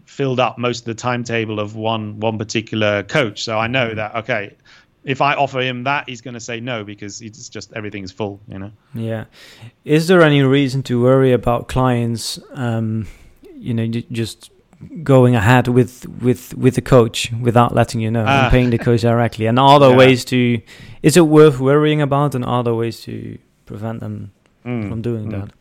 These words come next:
Speaker 1: I, the, the, the answer to that is that I used to worry about it a lot, and now I don't. <laughs> Um, and there, there's a re-, there's a, I suppose it comes with experience a little bit, but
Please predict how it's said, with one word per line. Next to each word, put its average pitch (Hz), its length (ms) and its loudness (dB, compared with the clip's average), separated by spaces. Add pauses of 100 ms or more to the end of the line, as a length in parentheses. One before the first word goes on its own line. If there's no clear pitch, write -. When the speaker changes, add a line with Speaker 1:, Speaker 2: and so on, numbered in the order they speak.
(800)
Speaker 1:
I, 139 220 2
the, 139 500 -4
the, 127 260 -2
the 131 140 -6
answer 175 300 -2
to 143 120 -4
that 135 260 0
is 131 300 -6
that 120 380 -2 (180)
I 127 120 0
used 151 280 -6
to 135 60 -2
worry 135 260 2
about 143 300 -2
it 143 100 -8
a 131 60 -4
lot, 139 340 -2
and 123 160 -10
now 127 180 -4
I 123 80 -4
don't. 117 460 -8
<laughs> - 560 -16 (1080)
Um, 123 600 0 (460)
and 139 220 -2
there, 175 280 2
there's 175 260 -2
a 175 60 -4
re-, 185 220 -4
there's 170 280 -4
a, 175 160 -4 (240)
I 170 240 0
suppose 202 320 -2
it 170 100 -10
comes 180 300 -2
with 147 100 -4
experience 147 680 -4
a 175 40 -8
little 180 220 -6
bit, 170 340 -8
but 143 320 -2